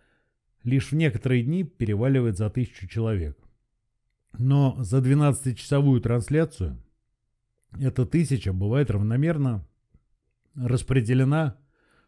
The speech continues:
по всему эфиру в течение дня. Кто-то приходит на трансляцию утром,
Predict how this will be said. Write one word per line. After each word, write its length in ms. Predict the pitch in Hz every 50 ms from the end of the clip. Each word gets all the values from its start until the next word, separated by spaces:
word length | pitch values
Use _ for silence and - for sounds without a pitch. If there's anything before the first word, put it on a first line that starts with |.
| _ _
по 120 | 113 117
всему 360 | 101 - - 120 120 120 123 117
эфиру 260 | - - 175 156 123
в 80 | -
течение 460 | - - 98 - - 131 127 120 107 87
дня. 260 | 76 80 80 73 - - _ _ _ _ _ _ _ _ _ _ _ _ _ _ _ _ _
Кто-то 320 | - - - 135 - 123 104
приходит 420 | 123 120 117 - 131 123 117 -
на 80 | 123 107
трансляцию 680 | - 117 120 113 - 120 123 117 104 - - 104 101 -
утром, 480 | 165 156 160 - 143 143 131 117 101